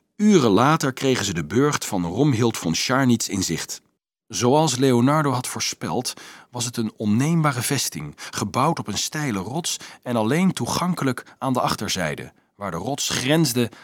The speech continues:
aan de steil omhooglopende wouden. De kinderen keken schuw naar het kasteel om en versnelden hun pas, hoewel ze aan de overzijde van het brede dal voorbijtrokken. "Ziet er ongastvrij uit, vind je niet?"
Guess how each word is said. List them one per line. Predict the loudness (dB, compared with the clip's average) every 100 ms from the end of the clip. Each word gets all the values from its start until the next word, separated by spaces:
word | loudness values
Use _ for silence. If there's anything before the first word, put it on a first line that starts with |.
| -10
aan | -6
de | -4
steil | -6 -2 0 0 0
omhooglopende | 0 2 2 2 2 2 0 -2
wouden. | -2 -4 -6 -12 _ _ _ _ _ _ -20 -18
De | -16 -16
kinderen | 0 2 4 2
keken | -2 -2 -2
schuw | -4 -4 -2 0 2
naar | 0
het | -2
kasteel | -4 -4 -2 -2 0
om | 0 0 -2 -6 -6
en | -4
versnelden | -2 0 2 4 4
hun | 4 2
pas, | 0 -2 -6 -10 2
hoewel | 4 8 8
ze | 8
aan | 6 4
de | 4
overzijde | 4 4 2 2 0 0
van | -2
het | -2
brede | 0 2 2 4
dal | 2 2
voorbijtrokken. | 0 0 2 0 -4 -10 -12 -16 _ _ _ _ _ _ _ _ _ -20 -20 -12
"Ziet | -4 -2 2
er | 4
ongastvrij | 2 0 0 2 0 0 0 2 4
uit, | 2 2 0
vind | -2 0
je | 2
niet?" | 2 0 -6